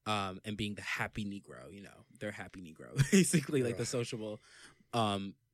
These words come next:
Speaker 1: accommodating Black person. Um, I wanna ask, 'cause you mentioned earlier that you were maybe seen as a bitch because you're not, like,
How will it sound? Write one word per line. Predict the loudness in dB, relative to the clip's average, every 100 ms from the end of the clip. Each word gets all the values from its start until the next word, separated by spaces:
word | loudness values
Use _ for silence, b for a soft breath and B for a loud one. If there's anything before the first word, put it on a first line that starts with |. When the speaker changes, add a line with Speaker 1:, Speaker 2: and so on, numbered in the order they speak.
| _ _ _ _ _ _ _
Speaker 1:
accommodating | -8 -2 2 4 4 2 -2 -6 -4
Black | -2 -2
person. | -8 -10 -12 -14 -18 B B B B B B -2
Um, | 2 2 2 0 -4 -8 _ _ _ _ _ -18 -18 _ _ _ _ _ 2
I | 4
wanna | 4 2
ask, | 0 0 0 -4 -10 0
'cause | 0 2
you | 2
mentioned | 0 0 -4
earlier | 0 0 2 0 -2
that | -6 -6
you | -4 -2
were | -4
maybe | -6 -6 -8
seen | -8 -8
as | -8 -10
a |
bitch | -12 -12 -8 -8
because | -6 -8 -6 -6
you're | -8
not, | -10 -12 -12
like, | -12 -12